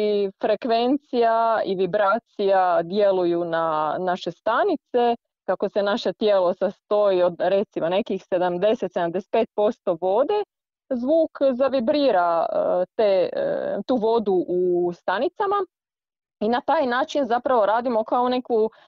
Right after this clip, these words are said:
e, mikromasažu sa zvukom koja prolazi kroz cijelo tijelo, što uključuje zapravo i leđnu moždinu.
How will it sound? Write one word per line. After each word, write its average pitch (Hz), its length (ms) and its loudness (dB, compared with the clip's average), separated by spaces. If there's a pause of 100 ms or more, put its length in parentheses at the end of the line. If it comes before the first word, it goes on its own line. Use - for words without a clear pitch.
(180)
e, 214 180 2
mikromasažu 226 1000 0
sa 190 220 -4
zvukom 285 640 -2
koja 262 280 0
prolazi 269 420 0
kroz 269 200 -2
cijelo 269 360 0
tijelo, 240 580 2
što - 200 -4
uključuje 233 540 -4
zapravo 226 720 0
i 226 100 -4
leđnu 226 400 0
moždinu. 196 640 -2